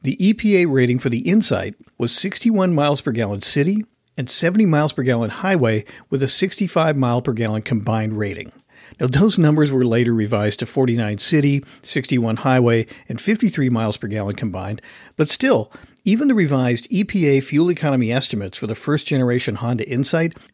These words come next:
are impressive by today's fuel economy standards. So if that piques your interest, let's dig into why you might want a two thousand through two thousand six Honda Insight. Now, you might want a first-generation Honda Insight if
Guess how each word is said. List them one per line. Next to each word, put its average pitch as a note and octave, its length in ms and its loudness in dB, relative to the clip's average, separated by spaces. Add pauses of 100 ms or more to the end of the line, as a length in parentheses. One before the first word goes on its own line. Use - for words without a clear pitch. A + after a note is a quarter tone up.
(100)
are D3 100 4
impressive D3+ 540 0
by B2 180 2
today's D#3+ 500 0
fuel C3+ 300 2
economy A2+ 400 -4
standards. E3 560 -4 (480)
So C3 200 0
if B2 140 -2
that G3+ 240 0
piques G3 260 -4
your A3 140 2
interest, A2 420 -2 (200)
let's A3 260 -2
dig G#3 180 2
into E3+ 260 0
why C3 180 0
you A#2+ 140 0
might A2+ 220 -2
want C3+ 440 -2
a A2 120 -6
two G#3 260 0
thousand F#3 520 2
through B2+ 120 0
two E3 200 -2
thousand E3+ 360 0
six A#2 380 -2 (200)
Honda A#2 460 -4
Insight. - 500 -2 (1500)
Now, C3 100 0
you A2+ 180 0
might A2+ 300 0
want G#3 180 0
a A3+ 40 0
first-generation E3 800 0
Honda C#3+ 480 -2
Insight C#3 520 -2 (100)
if D#3+ 420 0